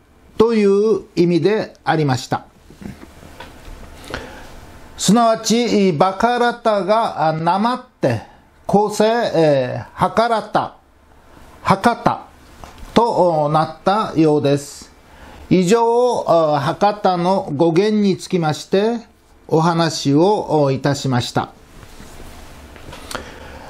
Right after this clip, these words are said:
それはともあれ、えー、バカラタ那古区の、お、櫛田城で、スサノオは、あ、アマテラスオオカミ、えー、別称卑弥呼、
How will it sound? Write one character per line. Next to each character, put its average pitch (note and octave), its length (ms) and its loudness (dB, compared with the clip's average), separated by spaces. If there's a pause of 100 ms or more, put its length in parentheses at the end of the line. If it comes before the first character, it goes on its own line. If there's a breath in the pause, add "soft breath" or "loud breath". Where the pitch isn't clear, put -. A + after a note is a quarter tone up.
(140 loud breath)
そ - 200 4
れ A#3 100 4
は A3+ 140 2
と G#3 100 2
も G#3 180 2
あ F3+ 60 2
れ、 F#3 240 4
え E3 500 2
ー、 B2+ 60 -12
バ F3+ 180 2
カ A#3+ 280 0
ラ B3 160 -2
タ G3 440 0
那 F3 200 0
古 G#3+ 240 0
区 E3 140 -4
の、 D#3+ 500 0
お、 C#3 60 -4
櫛 - 280 -6
田 A3 200 2
城 F3+ 260 2
で、 A#2+ 260 -4 (1300 loud breath)
ス - 240 2
サ A3+ 180 2
ノ G3 260 2
オ - 20 4
は、 D#3+ 680 2
あ、 D#3+ 40 2
ア E3+ 40 0
マ A3 200 0
テ A3 160 0
ラ G#3 180 2
ス G3+ 220 -4
オ F3+ 320 2
オ F3 80 0
カ C#3 120 -2
ミ、 B2 220 -8
え D3+ 180 0
ー、 C3 120 -2
別 F#3 240 2
称 F#3+ 680 0
卑 - 340 0
弥 F#3+ 180 0
呼、 - 80 2